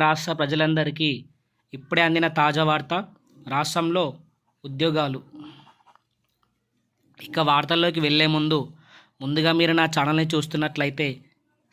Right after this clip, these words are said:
సబ్స్క్రైబ్ చేసుకోండి ఫ్రెండ్స్. సబ్స్క్రైబ్ చేసుకొని బెల్ ఐకాన్ ఆన్ చేసుకోండి ఫ్రెండ్స్. సబ్స్క్రైబ్ చేసుకొని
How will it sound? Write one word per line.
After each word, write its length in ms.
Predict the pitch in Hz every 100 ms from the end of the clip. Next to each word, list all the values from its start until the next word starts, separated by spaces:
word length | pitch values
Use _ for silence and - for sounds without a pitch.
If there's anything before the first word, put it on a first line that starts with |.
| -
సబ్స్క్రైబ్ 440 | 139 135 - 170 165
చేసుకోండి 380 | 165 160 160 156 156
ఫ్రెండ్స్. 260 | 170 180 - _ _ _ - -
సబ్స్క్రైబ్ 460 | 135 - - 180 175
చేసుకొని 480 | 165 160 175 165 165 135 - _ _ _
బెల్ 240 | 131 143 160
ఐకాన్ 260 | 165 175 165 151
ఆన్ 120 | 151 156
చేసుకోండి 380 | 160 160 160 156
ఫ్రెండ్స్. 280 | 160 175 - - _ _ - -
సబ్స్క్రైబ్ 440 | 135 - 190 190 190
చేసుకొని 400 | 180 - 180